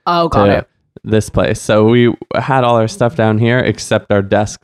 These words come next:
Speaker 2: setups in these, like, empty void <laughs> spaces.
Speaker 1: Cool.
Speaker 2: So,
Speaker 1: And,
Speaker 2: yeah.
Speaker 1: but you, do you still have your other apartment until, like, for a little bit?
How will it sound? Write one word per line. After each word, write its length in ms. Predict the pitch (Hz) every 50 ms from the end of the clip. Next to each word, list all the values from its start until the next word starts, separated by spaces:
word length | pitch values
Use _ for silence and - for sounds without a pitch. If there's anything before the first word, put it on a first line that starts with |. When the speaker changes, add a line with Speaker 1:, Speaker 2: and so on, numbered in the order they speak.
| _
Speaker 2:
setups 420 | - 104 104 - 65 - - - -
in 200 | - - 107 104
these, 240 | 104 101 101 98 -
like, 240 | 104 104 101 - _
empty 400 | - 113 104 98 - _ 107 104
void 600 | 101 95 101 104 104 101 101 101 101 98 98 101 - _ _ _ -
<laughs> 240 | 120 - - - -
spaces. 800 | - - - _ - - - - - - - 135 123 110 - _ _
Speaker 1:
Cool. 400 | 180 214 208 185 175 175 160 -
Speaker 2:
So, 200 | - 104 - 110 104 - _ _ _ _ _ _
Speaker 1:
And, 240 | - 220 226 226 220 - _
Speaker 2:
yeah. 100 | 170 190
Speaker 1:
but 100 | 190 165
you, 160 | 240 247 240 190 -
do 80 | - 247
you 60 | 247 247
still 220 | - 247 240 247
have 120 | 262 254
your 100 | 254 240
other 180 | 175 185 196 208
apartment 440 | 208 202 208 196 180 180 202 202 196 196
until, 220 | 208 - 208 180
like, 280 | 175 170 170 160 - _ _ _ _ _ _ _ -
for 140 | - 202 190
a 40 |
little 220 | 180 170 170 160 156
bit? 360 | 151 147 175 240 285 302 -